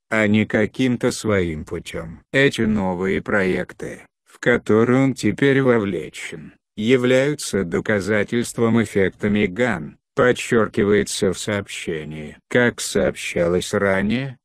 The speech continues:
за беременностью Меган Маркл следят всё мировые сми. В конце месяца герцог и герцогиня Сассекские должны стать родителями.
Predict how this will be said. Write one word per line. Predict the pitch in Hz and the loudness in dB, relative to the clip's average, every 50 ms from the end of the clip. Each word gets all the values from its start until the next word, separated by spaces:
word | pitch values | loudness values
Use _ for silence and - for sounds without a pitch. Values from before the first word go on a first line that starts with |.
| _ _ | _ _
за | - 113 107 113 110 107 | -10 -2 0 2 2 2
беременностью | 101 104 107 92 98 98 95 101 101 104 104 101 - - - 107 104 104 | 4 4 4 4 4 2 2 2 0 0 0 -2 -2 -2 0 0 2 4
Меган | 104 104 101 90 98 101 101 104 107 | 2 2 2 2 0 0 2 2 2
Маркл | 107 113 107 113 - - 110 | 0 0 0 0 -2 -2 -2
следят | 107 - - - 113 107 98 92 95 92 90 87 - | -2 -4 -4 -2 0 0 0 0 0 0 0 -2 -4
всё | - - - - - 135 131 | -8 -10 -6 -2 0 0 0
мировые | 117 104 107 104 104 104 98 104 107 107 107 101 | 2 2 2 2 2 2 2 2 2 2 2 0
сми. | - - 107 90 80 69 65 - - _ _ | -2 -4 -4 -4 -6 -8 -12 -18 -20 _ _
В | _ - - | _ -20 -6
конце | - - 123 113 110 110 - - - 110 104 | -2 0 2 2 2 0 -2 0 0 2 2
месяца | 98 107 110 107 98 - - - - - - - - 120 107 | 4 2 2 0 0 -4 -6 -6 -6 -6 -4 -4 -2 -2 -2
герцог | 104 107 131 151 160 165 - - - - - - | 2 2 2 2 2 0 -2 -6 -6 -4 -2 0
и | 127 | 0
герцогиня | 107 95 117 127 123 113 101 - - - 139 131 120 135 135 131 135 131 120 | 2 4 4 4 4 4 2 0 0 0 0 2 2 0 0 2 2 0 0
Сассекские | - - 127 110 - - - 107 - - - - - - 113 110 110 | 0 0 0 0 0 -2 -4 -4 -4 -6 -8 -6 -2 2 2 2 2
должны | 92 110 107 104 101 90 87 98 107 110 113 120 | 2 2 2 2 0 -2 -2 -2 -2 0 0 -2
стать | - - - - 80 78 80 - - | -2 -6 -6 -4 -2 -2 -2 0 2
родителями. | - 90 87 80 82 85 80 - - 85 82 78 78 78 80 82 - | 2 2 2 2 0 -2 -2 -4 -6 -10 -10 -10 -10 -12 -14 -16 -20